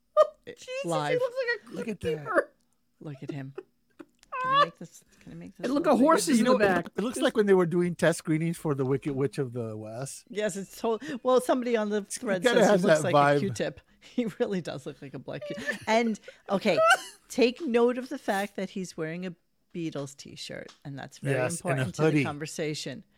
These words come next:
Speaker 2: because
Speaker 1: Hey, look who's there.
Speaker 2: Oh, gee, I wonder if
Speaker 3: You
Speaker 2: he
Speaker 3: know what?
Speaker 2: knew he was
Speaker 1: How
Speaker 3: This
Speaker 1: can that old lady grow hair on her
Speaker 3: This
Speaker 1: face?
Speaker 3: is a win for Paul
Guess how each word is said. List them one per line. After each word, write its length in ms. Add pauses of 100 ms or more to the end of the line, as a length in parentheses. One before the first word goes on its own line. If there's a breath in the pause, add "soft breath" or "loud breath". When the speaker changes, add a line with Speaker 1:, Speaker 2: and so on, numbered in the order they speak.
(240)
Speaker 2:
because 300
Speaker 1:
Hey, 120
look 220
who's 180
there. 440 (180)
Speaker 2:
Oh, 300 (160)
gee, 560
I 80
wonder 220
if 60
Speaker 3:
You 100
Speaker 2:
he 40
Speaker 3:
know 120
what? 200
Speaker 2:
knew 140
he 100
was 140
Speaker 1:
How 80
Speaker 3:
This 180
Speaker 1:
can 120
that 120
old 240
lady 240
grow 240
hair 400 (340)
on 120
her 40
Speaker 3:
This 140
Speaker 1:
face? 160
Speaker 3:
is 180
a 220 (220)
win 500 (340)
for 140
Paul 460